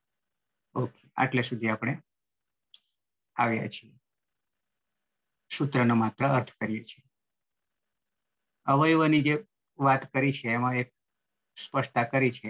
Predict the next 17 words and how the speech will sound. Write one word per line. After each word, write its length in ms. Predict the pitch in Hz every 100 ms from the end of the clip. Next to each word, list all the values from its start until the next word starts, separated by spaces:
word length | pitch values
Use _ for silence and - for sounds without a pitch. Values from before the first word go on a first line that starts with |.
| -
અવયવ 320 | 123 120 110
એટલે 320 | 110 110 113 117 _
કે 120 | _ 120 120
એમાં 300 | 120 127 139
ગમે 220 | 131 127
ત્યાં 220 | 123 113
હોઈ 100 | 110
શકે 260 | - - -
એમ 100 | 117
કેવું 260 | 110 107 110
છે. 120 | - _ _ _ _ _ - _ _ _ _ _ _ _ _ _ _ -
આદેશ, 440 | 127 135 139 - - - - _ _ _ _ _ _ _ _ _ _ _ _ _ _ -
આદેશ 400 | 127 127 123 -
કોનો 280 | - 127 123
કોનો 260 | 120 110 123
થાય 240 | - 107
છે 100 | -